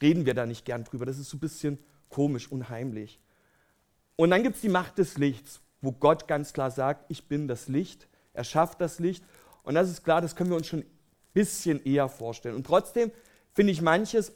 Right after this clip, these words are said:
auch schwierig vorzustellen. Das letzte Mal haben wir uns angeschaut, Gott, dein Vater. Und ich finde, so als Gott als Vater vorzustellen,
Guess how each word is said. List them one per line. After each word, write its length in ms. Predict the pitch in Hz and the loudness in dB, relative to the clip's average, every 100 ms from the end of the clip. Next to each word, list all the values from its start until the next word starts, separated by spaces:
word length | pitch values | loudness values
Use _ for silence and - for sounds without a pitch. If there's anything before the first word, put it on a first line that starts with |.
| - | 4
auch 200 | 151 151 | 4 4
schwierig 420 | - 131 117 - | 0 -6 -6 -8
vorzustellen. 760 | 113 113 - 113 - 107 101 131 _ _ _ _ _ _ _ - | -10 -10 -12 -16 -10 -10 -10 -16 _ _ _ _ _ _ _ -6
Das 160 | 147 | 8
letzte 320 | 220 262 - | 10 10 6
Mal 360 | 208 156 240 247 - _ _ - | 4 6 6 2 -10 _ _ 0
haben 160 | 190 | 4
wir 80 | 208 | 6
uns 100 | 202 | 6
angeschaut, 800 | - 220 262 208 151 170 240 - _ _ _ _ _ _ _ _ _ _ _ _ - | 4 4 4 2 4 4 4 -2 _ _ _ _ _ _ _ _ _ _ _ _ 4
Gott, 340 | 160 - - - _ _ _ - | 6 6 2 -20 _ _ _ -2
dein 180 | 135 | -2
Vater. 560 | 135 139 131 139 110 107 110 _ _ _ _ _ _ | -2 -4 -4 -4 -8 -14 -18 _ _ _ _ _ _
Und 160 | - 160 | -2 -2
ich 140 | 156 | 0
finde, 280 | 233 240 - _ _ _ _ _ _ _ _ _ _ _ | -2 -2 -6 _ _ _ _ _ _ _ _ _ _ _
so 160 | - 147 | -2 0
als 320 | 131 - - | 0 -6 2
Gott 260 | 180 220 | 4 4
als 200 | 147 131 | 0 -4
Vater 380 | - 139 190 143 | -4 -2 -2 -4
vorzustellen, 840 | - 135 143 - 151 139 156 196 | -6 -6 -6 -8 -8 -2 -2 -2